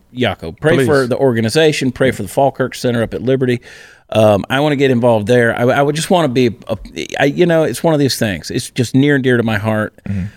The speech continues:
Speaker 1: I've done it in third world countries, and I, I believe that the light that shines the farthest away shines the brightest at home. And, and we're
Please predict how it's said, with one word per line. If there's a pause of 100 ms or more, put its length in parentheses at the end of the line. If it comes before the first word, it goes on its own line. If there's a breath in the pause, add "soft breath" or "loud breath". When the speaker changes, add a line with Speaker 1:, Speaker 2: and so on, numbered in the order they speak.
(160 loud breath)
Speaker 1:
I've
done
it
in
third
world
countries,
and (460)
I,
I
believe
that
the
light
that
shines
the
farthest
away
shines
the
brightest
at
home. (160)
And,
and
we're